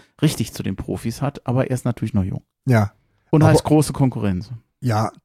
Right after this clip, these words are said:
Speaker 2: das auch. Aber es ist das, das mindestens das dritte Trainingslager, das er mitmacht. Er war, äh, im Winter dabei in Spanien.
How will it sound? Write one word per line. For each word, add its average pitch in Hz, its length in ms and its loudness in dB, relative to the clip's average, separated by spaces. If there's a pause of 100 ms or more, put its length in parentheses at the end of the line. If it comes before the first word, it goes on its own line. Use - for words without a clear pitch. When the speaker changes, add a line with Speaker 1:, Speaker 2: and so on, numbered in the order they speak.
Speaker 2:
das 117 220 4
auch. 156 340 4 (480)
Aber 101 180 2
es 135 80 2
ist 185 200 2
das, 120 200 2
das - 400 -2
mindestens 151 720 4
das - 240 -2
dritte 143 340 2
Trainingslager, 147 640 2
das 143 160 2
er 143 80 6
mitmacht. 151 580 2 (640)
Er 120 160 4
war, 110 380 4 (100)
äh, 117 240 4
im 110 220 2
Winter 165 480 2 (260)
dabei 139 380 0
in 151 100 -2
Spanien. 147 520 -2